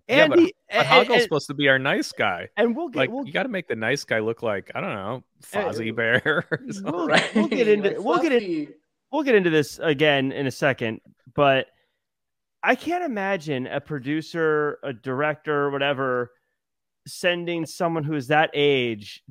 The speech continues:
Speaker 2: down a tunnel where a bunch of grown hands are going to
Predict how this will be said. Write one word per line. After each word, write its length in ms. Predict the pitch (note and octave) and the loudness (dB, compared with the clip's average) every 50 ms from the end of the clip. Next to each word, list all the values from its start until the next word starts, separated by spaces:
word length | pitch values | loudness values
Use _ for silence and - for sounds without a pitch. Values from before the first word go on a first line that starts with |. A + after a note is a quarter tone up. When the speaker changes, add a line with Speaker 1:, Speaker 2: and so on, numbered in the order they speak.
| G#2+ | -12
Speaker 2:
down 600 | - C3 C3 C3+ C3+ C3+ C3+ C3 C3 C3 C3 C3 - - - | -6 -4 -2 0 0 2 2 2 2 0 -2 -2 -6 -4 -2
a 560 | B2 B2 B2 B2 B2 A#2+ A#2+ A#2 A#2 A#2 - _ _ _ _ _ | -2 0 0 0 0 0 0 -2 -2 -4 -6 _ _ _ _ _
tunnel 680 | - - - F3 E3+ D#3+ D3 C3 B2+ B2 A#2+ A2+ - _ _ _ _ _ _ | -20 -8 -4 -2 0 0 2 2 2 2 0 0 -4 _ _ _ _ _ _
where 280 | - B2 D3 D3+ D3+ D3+ | -6 0 2 2 4 4
a 40 | C#3+ A#2+ - | 2 0 0
bunch 220 | D3 D#3 E3 - - - | -2 -2 -2 -2 -4 -6
of 160 | F3+ C#3+ A2+ | -6 -6 -6
grown 460 | - - A#2 B2 C3+ D3 D3+ D#3 D#3 D3 | -10 -10 -4 -2 0 0 0 0 -2 -4
hands 720 | G#2+ A#2 C#3 D3 D#3 D3+ C#3+ C3 A#2 A2+ G#2+ G#2 G#2 - - - | -4 -4 -4 -2 -2 0 0 -2 -2 -2 -4 -6 -8 -12 -10 -8
are 100 | B2 B2 | -8 -6
going 400 | G#2+ A#2+ B2+ C3 B2+ C3 B2+ A#2 | -4 -4 -4 -4 -4 -4 -6 -6
to 80 | B2 | -8